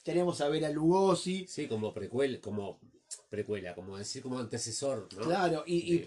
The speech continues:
Speaker 1: y posteriormente, bueno, eh, tenemos, eh, a Gary Oldman,
Speaker 2: Ujú.
Speaker 1: eh, también haciendo la versión de Bram Stoker.
Speaker 2: Sí.
Speaker 1: Y, y bueno, y más hacia nuestros días tenemos a Luke Evans.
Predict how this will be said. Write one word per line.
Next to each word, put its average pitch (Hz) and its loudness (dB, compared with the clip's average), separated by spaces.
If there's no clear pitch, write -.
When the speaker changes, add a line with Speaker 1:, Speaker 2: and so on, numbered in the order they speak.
Speaker 1:
y 165 4
posteriormente, 170 0
bueno, 165 2
eh, 143 -6
tenemos, 156 -4
eh, 139 -6
a 143 -8
Gary 139 -2
Oldman, 185 6
Speaker 2:
Ujú. 123 -6
Speaker 1:
eh, 131 -6
también 139 -6
haciendo 139 -4
la 131 -4
versión 131 -8
de 147 0
Bram 143 -4
Stoker. 180 0
Speaker 2:
Sí. 208 -10
Speaker 1:
Y, 143 -6
y 175 0
bueno, 170 2
y 143 -8
más 185 -2
hacia 156 0
nuestros 151 -2
días 220 4
tenemos 151 0
a 139 -2
Luke 160 0
Evans. 156 0